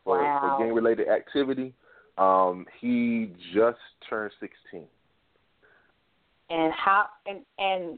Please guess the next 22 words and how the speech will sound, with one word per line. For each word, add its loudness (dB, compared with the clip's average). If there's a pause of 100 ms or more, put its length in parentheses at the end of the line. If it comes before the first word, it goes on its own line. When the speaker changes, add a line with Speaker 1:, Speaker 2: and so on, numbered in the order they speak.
(140)
Speaker 2:
how 0
many -6
years? -8 (1500)
Speaker 1:
Say 2
again? -8 (1000)
Speaker 2:
How -2
many -2
years -4
did 0
he 4
Speaker 1:
Minimal -4
Speaker 2:
get? -8
Speaker 1:
twenty, -8
minim-, -4
minimal -2
twenty-five 0
without -2
a -6
possibility -6
of -8
parole. -8 (1700)
Speaker 2:
Whoa. -18